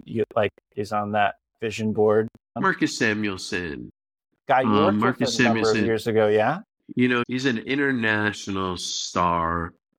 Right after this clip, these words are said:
Speaker 2: I worked with him for three years. You can't, but that was twenty years ago. And I hang on to that. He's a hero. I hang on to that like I hang on to myself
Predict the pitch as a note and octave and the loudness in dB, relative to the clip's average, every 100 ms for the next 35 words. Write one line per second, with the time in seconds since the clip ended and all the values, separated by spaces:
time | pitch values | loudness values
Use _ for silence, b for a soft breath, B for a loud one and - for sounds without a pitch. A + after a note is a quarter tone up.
0 | _ _ - G2 G#2+ A2 A#2+ A2 G#2+ A2 | _ _ -2 0 0 0 -2 0 -2 -6
1 | G#2 - G#2+ G2+ G2 F#2 E2+ E2 E2+ E2+ | -10 -4 2 2 2 0 -2 -2 -4 -6
2 | E2 E2+ - F#2+ - C3 A#2 G#2 F2+ G#2+ | -6 -10 -12 -14 -6 -2 -2 -4 -4 -2
3 | G#2+ G2+ - - G2+ G#2 G#2 G2 D#2+ D#2+ | -2 -4 -10 -10 -4 -2 0 -2 -4 -6
4 | E2 D#2+ E2 E2 E2 G#2+ G#2 G#2 A2 C3 | -8 -8 -10 -10 -4 0 0 0 0 -2
5 | C#3+ D3+ D#3 C#3+ C#3 C3 C3 A#2 A2+ A2 | -2 -2 -2 -4 -6 -6 -6 -4 0 0
6 | A2 B2 B2 A#2 B2+ A#2 A2+ G#2 G2+ G2+ | -2 -4 -6 -4 -2 -2 -2 -2 0 -2
7 | A2 A#2+ B2 B2+ A#2 A2 G#2 G2+ - A2+ | -2 -4 -8 -8 -4 -2 -2 -4 -8 -14
8 | G#2+ G#2+ A2+ A2+ A2 G#2 G2+ G2 G2 - | -8 -8 -6 -6 -8 -10 -10 -12 -10 -6
9 | G2+ | -8